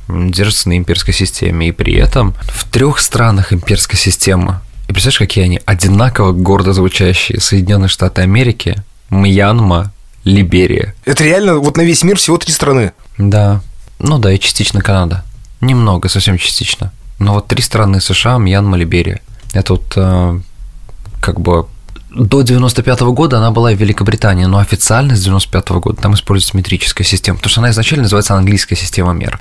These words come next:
Speaker 1: Но она катастрофически тупая, весь мир перешел на ровную, хорошую систему, а мы нет.
Speaker 2: Мне кажется, то, что частично Канада прозвучала наоборот как-то более утопично, то есть Канада еще и разделилась на тех, кто живет, э, по, по одной системе, а, и на тех, кто по другой живет?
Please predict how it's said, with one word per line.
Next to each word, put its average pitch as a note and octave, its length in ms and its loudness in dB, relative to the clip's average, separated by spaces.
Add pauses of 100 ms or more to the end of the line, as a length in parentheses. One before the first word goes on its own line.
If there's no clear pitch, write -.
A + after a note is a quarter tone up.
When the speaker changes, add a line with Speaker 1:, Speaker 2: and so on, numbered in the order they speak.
(120)
Speaker 1:
Но G#2+ 80 2
она G#2+ 160 2
катастрофически A2+ 880 -2 (140)
тупая, F#2+ 840 0 (120)
весь F#2+ 540 0
мир G#2+ 160 2
перешел F2+ 380 -2
на F2 140 0
ровную, G#2+ 480 2
хорошую - 420 -2
систему, - 500 -6
а - 180 -4
мы F2+ 280 -2
нет. F2+ 300 -6
Speaker 2:
Мне D3 320 2
кажется, D3+ 300 -2
то, - 100 -2
что B2+ 1080 2
частично C3+ 500 -2
Канада C#3+ 340 0
прозвучала B2+ 520 0
наоборот B2 420 0
как-то B2 260 -4
более A#2+ 220 2
утопично, A#2 500 -2
то B2 100 -2
есть A2+ 180 0
Канада C3+ 300 0
еще C3+ 220 0
и C3 60 4
разделилась C3+ 680 0
на B2+ 100 0
тех, C#3 180 -2
кто - 100 0
живет, B2+ 400 0
э, A#2 340 2
по, B2 80 -4
по A#2 160 -2
одной C#3 340 2
системе, C3 420 0
а, A2+ 240 0
и A2+ 180 -4
на A2+ 100 0
тех, - 140 -6
кто A#2 100 -8
по - 80 -8
другой D#3 280 2
живет? A#2 300 0